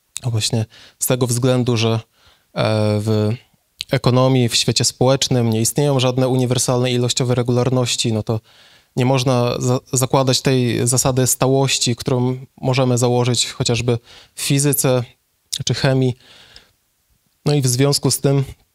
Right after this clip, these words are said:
w ekonomii nie można stosować takich samych metod jak w naukach, e, przyrodniczych. Em, więc, em, z tego względu, że prawa ekonomii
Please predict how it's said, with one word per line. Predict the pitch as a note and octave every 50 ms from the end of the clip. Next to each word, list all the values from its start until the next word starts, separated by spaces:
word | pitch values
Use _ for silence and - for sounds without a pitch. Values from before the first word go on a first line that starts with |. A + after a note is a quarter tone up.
| _ _ _ _ _ _ _ _ - - _ _ _ _ _ _ _ _ - C3+ B2 A#2+ A#2+ A#2+ A#2+ A#2+ A#2+
w | - -
ekonomii | - D3 - D3 C3 B2+ C3 C3 C3 C3 C3 C#3+ -
nie | D#3 C#3+ C#3
można | D3 D3 D3 C#3+ C3 B2+ B2 A#2 A2+ A2+ - -
stosować | - - - C3+ - - C#3 A#2+ B2+ -
takich | - - A2+ - A#2 -
samych | - C3 A#2 A#2+ A#2 - - - - - _ _ _ -
metod | B2 A#2+ A2+ - A#2 G2 - - - - _ - - _ - _
jak | - A#2 A2 A2 - - - - -
w | C3 A#2 -
naukach, | A2+ A2+ A2+ A2 - - G#2+ G#2 - - - - - - _ _ _ _ _ -
e, | D3+ B2 A2 G#2 G2+ G#2 G#2
przyrodniczych. | - - - D3 C3+ B2 A2 - G2+ F#2+ - - - - - - - - - - - - - - - - _ _ _ _ _
Em, | - A#2+ A2 A2 G#2+ G#2+ G#2+ G#2+ A2+ - _ _ _ _ _ _ - -
więc, | D3+ C3+ C#3+ D3 D3+ D3 - - - -
em, | - - D3 C#3 C3+ C3+ C3+ C3+ C3 C3 C3+ C#3 C#3+ - - - - D3
z | - -
tego | - F3+ F3 E3
względu, | C#3+ C#3 C#3 D3+ D#3 D3+ C#3 C3+
że | B2 B2 B2 B2
prawa | B2 - - C3 B2 A#2+ A#2+ A#2
ekonomii | A2+ - - A#2+ A#2+ A#2+ A#2+ A#2 A2+ A2